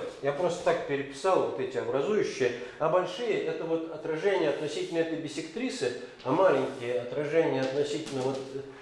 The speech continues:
э, а большое – это отращ-, относительно осей, э, вот, а, а Б это поворот на девяносто градусов.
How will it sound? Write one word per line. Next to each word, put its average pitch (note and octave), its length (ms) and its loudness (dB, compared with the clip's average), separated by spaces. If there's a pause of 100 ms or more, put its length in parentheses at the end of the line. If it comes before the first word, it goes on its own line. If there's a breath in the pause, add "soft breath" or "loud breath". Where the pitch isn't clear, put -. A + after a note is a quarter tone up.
(140)
э, C#3+ 260 0 (140)
а D3 100 4
большое – E3+ 520 4
это C3+ 360 2
отращ-, D3 440 -4
относительно D3+ 640 0
осей, - 640 2
э, - 200 0 (100)
вот, C3 360 4 (400 loud breath)
а, C3 280 -4
а A#2+ 60 2
Б F#3 160 8
это - 300 6
поворот C#3+ 440 4
на A2+ 140 -8
девяносто A#2+ 380 -2
градусов. G#2+ 400 -6